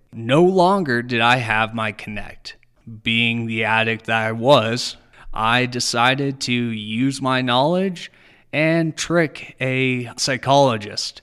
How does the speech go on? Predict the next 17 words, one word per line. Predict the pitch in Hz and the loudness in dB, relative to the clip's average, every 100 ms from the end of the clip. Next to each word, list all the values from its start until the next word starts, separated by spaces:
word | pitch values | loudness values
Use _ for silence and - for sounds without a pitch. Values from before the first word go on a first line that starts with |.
| _ | _
into | 117 110 110 107 107 117 135 _ _ _ _ | -4 -4 -4 -4 -4 -6 -12 _ _ _ _
prescribing | 147 135 165 156 143 | -8 -2 0 2 0
me | 110 101 - - | -2 -6 -8 2
Adderall. | 160 156 113 110 - _ _ _ _ - | 2 4 -2 -4 -10 _ _ _ _ -6
I | 110 110 110 110 | 0 4 2 0
looked | 104 110 123 - | -4 -2 -2 0
up | 127 113 110 - _ _ - | 0 0 -2 -12 _ _ -6
everything | 120 123 131 131 139 135 139 | -4 -2 -2 -2 -4 -2 -2
that | 110 | -2
I | 107 | -2
needed | 113 113 110 107 | -2 -2 -4 -6
to | 113 | -6
say | - - 143 180 196 185 - _ _ _ _ | -2 2 2 2 0 -6 -14 _ _ _ _
to | - 110 | -10 -8
get | 95 117 | -4 -6
the | 104 | -6
prescription. | - 107 - 170 180 - 180 175 165 | -12 -10 -4 -2 -2 -2 -2 -2 -2